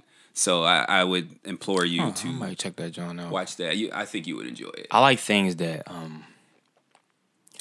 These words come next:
Speaker 2: that humanize M L K
Speaker 1: Mm-hmm.
Speaker 2: because I feel like we have deified this nigga to a degree. Um, and it's not M L K's fault.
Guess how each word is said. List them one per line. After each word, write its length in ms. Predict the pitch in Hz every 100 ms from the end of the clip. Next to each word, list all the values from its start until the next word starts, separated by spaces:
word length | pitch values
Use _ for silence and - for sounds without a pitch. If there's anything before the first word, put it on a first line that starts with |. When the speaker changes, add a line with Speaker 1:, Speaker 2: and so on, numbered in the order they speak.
| - _ - -
Speaker 2:
that 220 | 101 82
humanize 840 | - 101 95 90 90 85 90 - - - _ -
M 160 | 95 95
L 140 | 92
K 280 | - 95 95
Speaker 1:
Mm-hmm. 120 | -
Speaker 2:
because 240 | 85 95 85
I 100 | 82
feel 180 | -
like 260 | 82 80 71 -
we 220 | 90 85 80
have 240 | 78 78
deified 640 | 76 90 76 65 65 62
this 160 | - -
nigga 340 | 78 69 69 - - - - - _ _
to 220 | - 98
a 60 | 87
degree. 580 | 80 78 80 73 73 - -
Um, 600 | 82 78 69 57 - - - _ - - -
and 160 | 131
it's 120 | 156 151
not 180 | 104 82
M 120 | 95
L 120 | 85
K's 280 | - 101 90
fault. 300 | 85 82